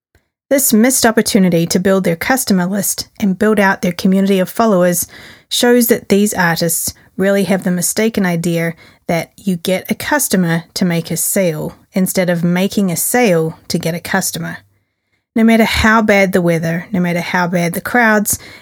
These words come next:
if any of these artists had been collecting contact details of past customers, they could have held a special pre-event show for V I P clients.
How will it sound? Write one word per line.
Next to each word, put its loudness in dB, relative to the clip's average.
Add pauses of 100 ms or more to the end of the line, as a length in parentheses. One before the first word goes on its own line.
(120)
if 0
any 4
of 2
these 2
artists -2
had -2
been -2
collecting -2
contact 0
details -2
of -8
past -2
customers, -2 (440)
they -2
could 0
have 2
held 2
a -4
special -2
pre-event 0
show 2
for -2
V 0
I -2
P -4
clients. -4